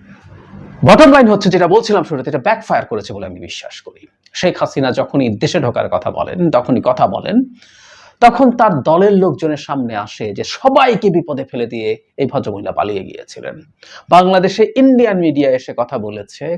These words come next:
কথা বলে রিপোর্ট করেছে, যেটা নিয়ে আমিও ভিডিও করেছি, যেখানে তারা বলেছে শেষ মুহূর্ত পর্যন্ত তারা জানতেন না তিনি পালিয়ে যাচ্ছেন, সরকার ক্ষমতায় থাকছেন। এটা জানলে তারা তাদের মতো করে নিজস্ব নিরাপত্তার ব্যবস্থা করতে পারতেন। সবাইকে বিপদের মুখে ফেলে দিয়ে তিনি পালিয়েছিলেন।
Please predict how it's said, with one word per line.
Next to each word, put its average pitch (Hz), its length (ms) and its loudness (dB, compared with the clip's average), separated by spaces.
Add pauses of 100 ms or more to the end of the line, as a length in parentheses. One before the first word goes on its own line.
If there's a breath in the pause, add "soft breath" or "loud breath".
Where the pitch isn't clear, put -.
কথা 127 200 -6
বলে 113 180 -4
রিপোর্ট 196 440 4
করেছে, 107 320 -8
যেটা 120 180 -6
নিয়ে 120 140 0
আমিও 202 220 4
ভিডিও 107 300 -4
করেছি, 101 380 -6
যেখানে 202 240 2
তারা 185 200 2
বলেছে 170 480 0 (260 soft breath)
শেষ 294 320 2
মুহূর্ত 302 300 4
পর্যন্ত 185 400 -2
তারা 151 200 -4
জানতেন 127 380 -8
না 104 300 -10 (1120)
তিনি 131 180 2
পালিয়ে 110 360 0
যাচ্ছেন, 87 340 -6
সরকার 120 280 -4
ক্ষমতায় 101 320 -2
থাকছেন। - 300 -6
এটা 143 100 2
জানলে 170 280 4
তারা 151 180 0
তাদের 139 240 0
মতো 127 220 0
করে 127 200 2 (300 soft breath)
নিজস্ব 170 460 2
নিরাপত্তার 113 480 -2
ব্যবস্থা - 400 -10
করতে - 220 -18
পারতেন। 123 340 -2 (260 loud breath)
সবাইকে 311 580 6
বিপদের 233 380 2
মুখে 175 200 -8
ফেলে 143 280 -4
দিয়ে 113 160 -10
তিনি 101 200 -16
পালিয়েছিলেন। - 640 -16